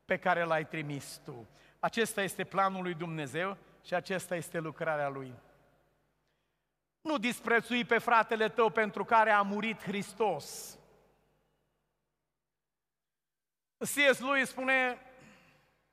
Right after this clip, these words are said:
Mă feresc vreodată să și adevăratul om al credinței nu va spune niciodată că toți ceilalți care sunt în afară de el și de echipa lui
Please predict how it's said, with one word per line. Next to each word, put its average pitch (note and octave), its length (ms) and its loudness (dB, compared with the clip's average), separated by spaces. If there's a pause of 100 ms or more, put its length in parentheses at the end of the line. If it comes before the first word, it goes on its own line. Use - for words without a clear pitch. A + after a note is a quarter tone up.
(1400)
Mă B3 180 4
feresc B3+ 540 4
vreodată G3 580 2
să E3 380 -4 (760)
și A#3 160 0
adevăratul A3+ 640 4
om G#3+ 140 4
al F#3+ 140 4
credinței G3 680 -4 (180)
nu C4 140 -2
va A#3+ 140 6
spune B3+ 260 0
niciodată G#3+ 640 2
că F#3+ 360 2 (320)
toți D4+ 420 6
ceilalți G#3 720 6
care G3+ 200 2
sunt G#3+ 300 -4
în G3+ 100 0
afară F#3 520 6
de D#3+ 100 -6
el E3+ 300 -2
și F#3 120 -10
de E3 120 -6
echipa F#3 320 0
lui A3 200 0